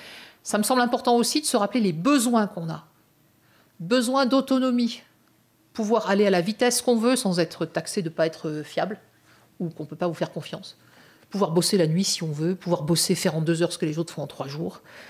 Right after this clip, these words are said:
Besoin de variété, ça répond aux besoins de complexité,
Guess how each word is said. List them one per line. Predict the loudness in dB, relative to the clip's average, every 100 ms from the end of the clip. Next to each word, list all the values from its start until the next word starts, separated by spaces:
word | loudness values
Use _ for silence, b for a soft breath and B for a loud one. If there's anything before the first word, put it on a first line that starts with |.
| B B B B B B 0
Besoin | 2 4 6
de |
variété, | 6 6 4 4 0 -2 _ _ _ _ _ _ _ -8
ça | -4
répond | -2 0 0
aux | 0
besoins | 0 -2
de |
complexité, | -2 -6 -6 -6 -6 -6